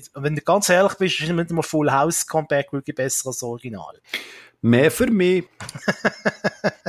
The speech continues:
Speaker 1: Ich schaue mit Gillian Anderson lieber in anderen Serien, wie zum Beispiel in einer grossartigen Serie, die wir da mal besprochen haben.
Speaker 2: Ja,
Speaker 1: Äh,
Speaker 2: wo ich,
Speaker 1: kurz.
Speaker 2: wo ich den Namen vergessen habe.
Speaker 1: Ich auch. Darum, du merkst, wie ich drum herum,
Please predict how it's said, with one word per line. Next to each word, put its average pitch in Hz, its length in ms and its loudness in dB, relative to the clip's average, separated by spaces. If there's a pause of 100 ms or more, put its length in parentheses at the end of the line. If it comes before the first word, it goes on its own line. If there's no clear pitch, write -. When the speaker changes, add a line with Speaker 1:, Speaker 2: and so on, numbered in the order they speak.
(1700)
Speaker 1:
Ich 170 100 0
schaue 208 220 4
mit 214 140 -2
Gillian 220 320 2
Anderson 202 400 2
lieber 208 360 2
in 196 120 4
anderen 202 380 4
Serien, 180 420 2 (400)
wie 156 100 0
zum 160 140 2
Beispiel 160 200 2
in 156 80 4
einer 147 120 2
grossartigen 151 760 2
Serie, 143 240 -2
die 165 60 0
wir 139 180 2
da 135 80 0
mal 131 140 0
besprochen 127 580 -2
haben. 117 400 -2 (760)
Speaker 2:
Ja, 95 120 -4
Speaker 1:
Äh, 117 180 -4 (280)
Speaker 2:
wo - 40 -2
ich, 98 60 0
Speaker 1:
kurz. 113 220 2
Speaker 2:
wo 98 100 0
ich 98 160 -4
den 95 60 -4
Namen 110 220 6
vergessen 110 540 2
habe. 104 220 0
Speaker 1:
Ich 156 100 0
auch. 151 240 6 (180)
Darum, 156 380 0
du 160 120 0
merkst, 160 340 4
wie 175 80 6
ich - 40 4
drum 165 140 2
herum, 185 160 2